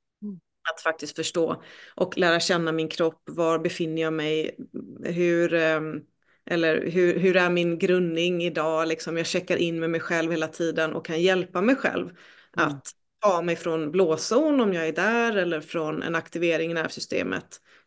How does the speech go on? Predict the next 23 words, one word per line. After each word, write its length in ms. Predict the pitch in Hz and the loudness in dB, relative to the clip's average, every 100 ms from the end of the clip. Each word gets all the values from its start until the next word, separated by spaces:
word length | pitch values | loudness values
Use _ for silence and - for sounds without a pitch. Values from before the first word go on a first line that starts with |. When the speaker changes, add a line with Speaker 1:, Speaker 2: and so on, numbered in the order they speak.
| - | -4
Speaker 2:
i, 140 | 160 | 0
av 180 | - 165 | 0 0
olika, 540 | 160 156 156 - - - _ _ _ _ - | 0 -2 -2 -2 -2 -6 _ _ _ _ -10
olika 380 | 175 165 160 160 | -8 -8 -6 -2
grader, 480 | 175 170 156 160 | 0 2 2 2
liksom. 400 | 208 233 - - - _ _ _ _ - - _ _ | 0 0 -2 -6 -8 _ _ _ _ -20 -20 _ _
Eh, 380 | 165 160 160 165 | -4 -2 0 -2
och 180 | - 190 | -2 0
det 480 | 190 240 240 240 - | 6 8 10 8 6
är 40 | |
något 200 | 190 151 | 2 -2
som 120 | - | -4
jag 100 | 165 | -4
kommer 140 | 165 160 | -4 0
prata 280 | 185 175 175 | 0 2 2
mycket 360 | 220 220 247 | 2 4 4
om, 260 | 208 240 226 | 6 6 4
och 100 | 202 | 2
de 180 | 196 170 | 0 -2
som 180 | 175 170 | -4 -2
går, 400 | 160 170 - - | 2 2 0 -2
eh, 220 | - - - | -2 -2 -2
kurser 600 | - 87 - - 175 | 0 0 -2 2 2